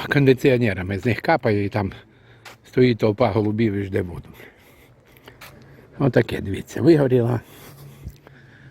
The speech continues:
випалилась. Ніщита, убогість. Двадцяте вересня. Двадцяте вересня. Я вам скажу, на півдні краще виглядає, чим тут.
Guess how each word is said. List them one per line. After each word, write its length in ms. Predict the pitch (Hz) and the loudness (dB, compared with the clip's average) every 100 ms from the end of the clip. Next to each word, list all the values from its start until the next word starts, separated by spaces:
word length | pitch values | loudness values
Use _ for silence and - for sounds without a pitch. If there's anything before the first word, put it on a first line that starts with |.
| - | -2
випалилась. 840 | 113 143 135 120 117 110 104 - - - - - - _ - _ _ - - - - - - _ | 4 4 4 0 2 0 -2 -8 -16 -18 -20 -20 -20 _ -20 _ _ -20 -20 -20 -20 -20 -20 _
Ніщита, 600 | 127 120 - 113 - - - - 113 | -2 0 0 -2 -2 -6 -6 -14 -6
убогість. 760 | 110 101 90 92 - - - - - - _ - - - _ _ _ _ _ | -4 -2 -4 -8 -12 -12 -14 -16 -20 -20 _ -20 -20 -20 _ _ _ _ _
Двадцяте 600 | 104 113 - - - 147 | -2 -2 -2 -4 0 -2
вересня. 680 | 113 98 95 - - - - _ | -2 -6 -8 -12 -16 -20 -20 _
Двадцяте 480 | 110 113 160 135 117 | -6 -2 -2 -2 -2
вересня. 400 | 101 95 - 110 | -4 -8 -12 -4
Я 60 | |
вам 120 | 117 127 | -2 -2
скажу, 320 | - 117 127 | -4 -2 2
на 120 | 123 | 0
півдні 480 | 117 180 156 147 135 - - - - _ | 0 -4 -2 -2 -4 -8 -20 -20 -20 _
краще 440 | - 113 101 - 107 | -4 -2 -2 -6 -8
виглядає, 720 | 92 90 92 95 101 82 - - - - - - - 123 127 120 107 120 113 107 107 - - - - _ _ _ | -8 -8 -10 -10 -10 -10 -14 -18 -20 -20 -20 -20 -20 -20 -20 -20 -20 -20 -20 -20 -18 -16 -16 -18 -20 _ _ _
чим 280 | - 135 120 | -2 0 0
тут. 300 | - - - | 0 -2 0